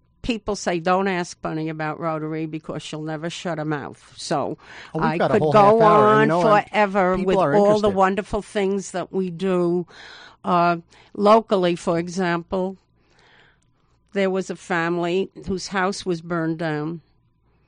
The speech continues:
Speaker 1: And that same night,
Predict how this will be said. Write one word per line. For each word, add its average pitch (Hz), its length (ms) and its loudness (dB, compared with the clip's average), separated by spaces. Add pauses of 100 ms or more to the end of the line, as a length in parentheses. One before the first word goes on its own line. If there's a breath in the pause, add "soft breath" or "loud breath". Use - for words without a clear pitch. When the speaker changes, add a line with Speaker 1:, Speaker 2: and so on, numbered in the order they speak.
(500)
Speaker 1:
And 180 420 -8 (920)
that 202 240 2
same 226 440 0
night, 202 400 0